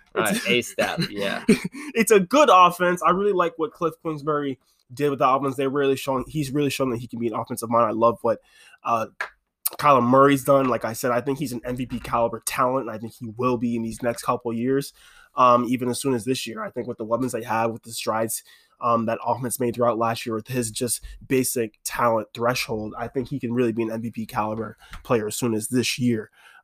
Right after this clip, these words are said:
Speaker 2: Um, but, and I like the w-, I like the direction the, the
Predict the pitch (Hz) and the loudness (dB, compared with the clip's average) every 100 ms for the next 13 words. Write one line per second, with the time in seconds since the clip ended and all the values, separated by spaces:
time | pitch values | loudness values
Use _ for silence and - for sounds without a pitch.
0 | - 135 123 113 107 - _ _ _ _ | 4 8 8 4 -2 -10 _ _ _ _
1 | _ _ _ _ - - 151 120 - - | _ _ _ _ -16 0 2 2 -4 -20
2 | - - - _ - - - 165 160 160 | -20 -20 -20 _ -10 -10 -2 2 4 6
3 | 196 202 190 151 156 165 214 - 165 151 | 6 4 2 4 4 4 2 0 -4 -2
4 | 147 143 - 139 120 110 127 123 113 113 | 0 0 -2 -4 -4 -6 -2 -2 -2 -6